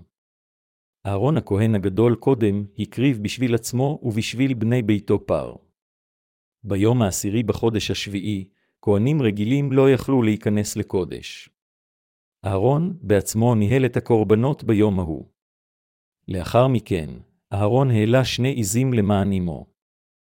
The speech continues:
ויקרא שש עשרה נקודתיים שבע, תשע אומר, "ולקח את שני השעירים והעמיד אותם לפני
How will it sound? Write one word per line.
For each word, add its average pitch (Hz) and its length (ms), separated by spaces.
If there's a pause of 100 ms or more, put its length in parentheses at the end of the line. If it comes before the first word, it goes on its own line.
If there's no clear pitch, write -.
(380)
ויקרא 104 480
שש - 320
עשרה 113 300
נקודתיים 110 680
שבע, 101 440 (280)
תשע 120 280
אומר, 87 500 (500)
"ולקח 101 480
את - 80
שני 135 220
השעירים 120 580
והעמיד 110 420
אותם 120 300
לפני 123 540